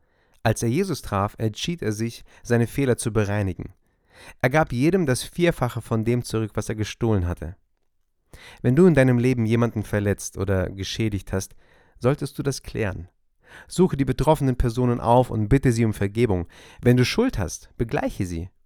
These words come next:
Und wenn du etwas ausgeliehen hast, gib es zurück. Schließe alles Ungelöste ab, um frei in die Zukunft gehen zu können.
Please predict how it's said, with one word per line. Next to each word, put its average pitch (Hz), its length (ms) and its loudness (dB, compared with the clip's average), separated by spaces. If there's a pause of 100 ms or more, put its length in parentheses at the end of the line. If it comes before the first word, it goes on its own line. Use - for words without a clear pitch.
(240)
Und 127 140 2
wenn 131 140 4
du 127 80 4
etwas 113 220 -4
ausgeliehen 98 560 0
hast, - 360 -10
gib 143 160 2
es 170 160 -2
zurück. 160 360 -8 (520)
Schließe - 480 -4 (140)
alles 175 360 0
Ungelöste 147 680 -2
ab, 95 180 -6
um 113 140 -4
frei 120 400 -2
in 120 140 -2
die 110 100 -4
Zukunft - 460 -6
gehen 82 180 -8
zu - 140 -12
können. 85 260 -14